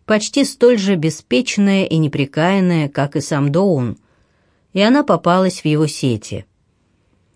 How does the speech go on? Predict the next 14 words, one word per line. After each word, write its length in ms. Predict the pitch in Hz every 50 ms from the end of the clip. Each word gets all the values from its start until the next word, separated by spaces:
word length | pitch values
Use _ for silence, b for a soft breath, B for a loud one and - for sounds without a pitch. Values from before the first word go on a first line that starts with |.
| _ _ _ _ _ -
Я 280 | 185 185 196 196 -
узнал 480 | - 185 180 175 196 202 208 196 180 165
от 140 | 156 147 -
её 260 | 160 160 156 170 175
матери, 440 | 190 214 226 226 220 - 151 139 147
что 220 | 135 - - 190
та 180 | 185 - 233 233
всеми 360 | 220 - - 240 240 233 214
силами 440 | 202 - - 247 262 269 240 208 190
стремится 760 | 170 - - 175 202 208 220 233 226 - - 202 196 196 190 -
предотвратить 800 | - 175 175 185 180 - - 190 196 196 - 269 262 262 -
развитие 580 | - 147 143 135 139 147 147 135 139 - 143 139
этих 200 | - 143 131 -
отношений. 720 | 147 - 156 160 165 - - 151 123 117 110 98 107 - _